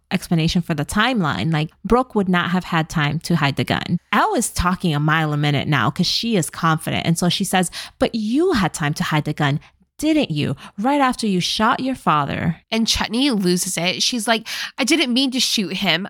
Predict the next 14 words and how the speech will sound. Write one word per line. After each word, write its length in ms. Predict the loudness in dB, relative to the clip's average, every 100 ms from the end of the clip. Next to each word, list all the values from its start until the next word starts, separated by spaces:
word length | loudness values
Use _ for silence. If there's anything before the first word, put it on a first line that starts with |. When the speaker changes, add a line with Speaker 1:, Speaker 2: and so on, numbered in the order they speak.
| -4
Speaker 2:
I 80 | 0
thought 240 | 2 2
it 80 | 2
was 160 | 0 -2
Brooke." 520 | 0 2 2 -2 -12 -14 -14 -20 _
Speaker 1:
Yeah. 420 | 2 2 2 0 -4 -8 -4
And 220 | 0 0
so 240 | 0 0 2
the 140 | 0
courtroom 800 | -2 2 4 2 0 2 2 0
just 280 | -2 -2 0
erupts 680 | -2 0 2 2 2 0 -4
and 240 | 0 2 4
mutters, 500 | 4 2 2 0